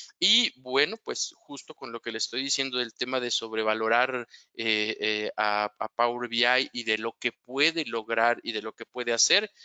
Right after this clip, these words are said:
pues inicio con este meme en el cual lógicamente aquí tenemos a el Joker o, o en Latinoamérica, este, ¿cómo se llama? El Bromas, ¿verdad? <laughs> Ahí lo tenemos y en el cual dice, "Disculpe mi risa, pero me acaban de decir que Power B I solo sirve para mostrar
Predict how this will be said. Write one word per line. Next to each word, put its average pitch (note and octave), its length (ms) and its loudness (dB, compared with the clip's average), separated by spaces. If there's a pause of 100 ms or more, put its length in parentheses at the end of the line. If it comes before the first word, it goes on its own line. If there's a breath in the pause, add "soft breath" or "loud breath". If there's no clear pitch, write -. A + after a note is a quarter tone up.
(180 loud breath)
pues - 320 0
inicio C#3+ 440 -2
con A2+ 200 -8
este A#2+ 240 -6
meme B2+ 420 -2 (300 soft breath)
en A2+ 200 -8
el A2+ 140 -8
cual B2 440 0
lógicamente A2+ 640 -8
aquí - 120 -8
tenemos A2+ 640 -4 (300 loud breath)
a G#2 420 0
el G#2+ 260 -4
Joker C3 480 0
o, A2 140 -10 (140)
o A2 160 -4
en G#2+ 80 -4
Latinoamérica, A2 880 -4 (320 loud breath)
este, G#2+ 400 -6
¿cómo - 140 -14
se - 100 -4
llama? G#2 220 -6
El G#2 240 -2
Bromas, A#2+ 560 2
¿verdad? G#2+ 260 2
<laughs> - 260 -8
Ahí A#2+ 100 0
lo A2+ 120 -2
tenemos B2+ 640 0 (320 loud breath)
y E3 340 4 (280 soft breath)
en A#2+ 280 -2
el A2 120 -8
cual B2+ 220 2
dice, B2+ 260 0
"Disculpe B2 520 -4
mi A#2 120 -4
risa, A#2 320 -4
pero A2 180 -4
me A2 60 -4
acaban A#2 340 -2
de A2 60 -2
decir A#2 260 0
que A2 120 -4
Power A2 420 0
B A2 220 0
I A#2 60 -2
solo A#2 320 -2
sirve A#2 460 0
para A2+ 260 -4
mostrar G#2+ 500 -4